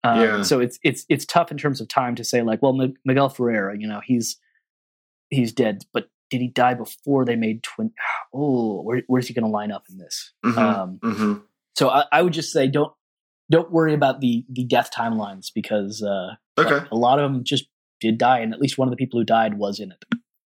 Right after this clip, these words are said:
Speaker 2: Yeah. Um, I would expect the, I would expect the universe of Twin Peaks to, to expand in some way. Um,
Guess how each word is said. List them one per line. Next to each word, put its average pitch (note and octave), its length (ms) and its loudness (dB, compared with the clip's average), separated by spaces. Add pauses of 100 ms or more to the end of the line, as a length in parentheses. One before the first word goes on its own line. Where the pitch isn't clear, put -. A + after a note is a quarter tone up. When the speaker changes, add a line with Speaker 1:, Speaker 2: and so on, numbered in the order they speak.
(240)
Speaker 2:
Yeah. B2 380 2 (640)
Um, D#3 540 2 (220)
I B2+ 140 6
would D3+ 240 2
expect - 1040 0 (100)
the, G#2+ 720 2 (400)
I C3 80 6
would C#3 120 4
expect D#3 360 0
the C#3 80 4
universe A2+ 720 2
of G#2+ 160 -6
Twin A2 300 0
Peaks G#2+ 400 -2
to, F#2+ 360 -2 (260)
to A2+ 140 0
expand G2+ 640 0
in F#2+ 160 -4
some F#2 340 -2
way. D#2 380 -4 (560)
Um, F2 520 0